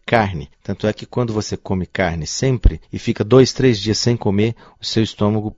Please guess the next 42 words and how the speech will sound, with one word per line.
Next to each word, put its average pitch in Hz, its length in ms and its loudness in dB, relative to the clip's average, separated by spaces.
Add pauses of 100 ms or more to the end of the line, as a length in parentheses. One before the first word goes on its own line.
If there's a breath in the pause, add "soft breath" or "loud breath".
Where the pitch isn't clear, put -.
(140)
pede 104 440 2 (120)
carne. 71 400 -6 (220 soft breath)
E 101 100 0
aqui 101 160 -2
na 113 140 0
China 131 300 0
a 113 80 -2
gente, 107 600 -4
é, 85 400 -6 (280)
sente 120 420 -2
muita 123 340 0
fome 123 460 0
três 107 380 -2
horas 98 240 2
depois 90 340 -4
do 85 60 -6
almoço, 110 380 -2 (360 soft breath)
porque - 200 -6
o 104 80 -2
nosso 123 320 0
estômago 101 480 -4
está 98 260 -2
acostumado 92 640 -4
a 95 60 0
digerir 92 420 -4
coisas 95 320 -4
pesadas, 87 640 -4
como 92 320 -6
carne. 73 440 -4 (220 soft breath)
Então, 98 280 -4
se - 160 -4
a - 20 -2
gente 101 220 -4
come 92 260 -2
muitos 92 480 -4
vegetais, 95 720 -2 (320 soft breath)
a - 100 -6
digestão 98 400 -2
é 95 60 0
muito 107 400 -2
mais 98 220 -2
rápida 104 420 -4